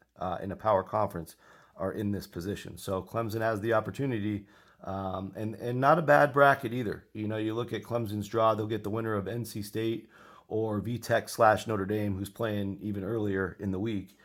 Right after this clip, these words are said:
Um, and so, you know, t-, certainly not insurmountable challenge with any of those three. Um, and then, y-, you know, Virginia is a team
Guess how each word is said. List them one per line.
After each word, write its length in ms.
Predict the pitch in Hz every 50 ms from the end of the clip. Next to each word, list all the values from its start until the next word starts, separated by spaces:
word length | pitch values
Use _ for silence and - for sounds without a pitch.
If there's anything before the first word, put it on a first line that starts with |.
| - - - - - -
Um, 460 | - 107 107 98 95 95 95 101 - - _ -
and 160 | 131 120 104
so, 400 | - 135 127 117 110 107 87 - _ _ _ _ -
you 120 | 135 135
know, 200 | 120 113 110 107 - - -
t-, 100 | - 101
certainly 380 | - - - 156 156 147 143 131
not 380 | 123 123 123 120 120 - - _ _ _ _ _ _ _ _ -
insurmountable 580 | 131 139 131 - - 127 127 123 123 123 117 110
challenge 360 | - 127 123 123 123 117 104
with 120 | 104 101
any 180 | 117 120 120 117
of 60 | 110
those 220 | 113 120 123 107
three. 440 | 107 - 107 107 107 107 104 104 104 - - - - - _ _ -
Um, 480 | - 104 104 101 98 98 98 98 - -
and 120 | 104 107 110
then, 140 | 123 123
y-, 140 | 120 117 - -
you 140 | 127 131
know, 180 | 120 110 110 113
Virginia 480 | 107 101 117 117 101 120 131 135 131 127
is 80 | 110
a 60 | 110
team 480 | 104 - 120 117 113 117 113 110 104 104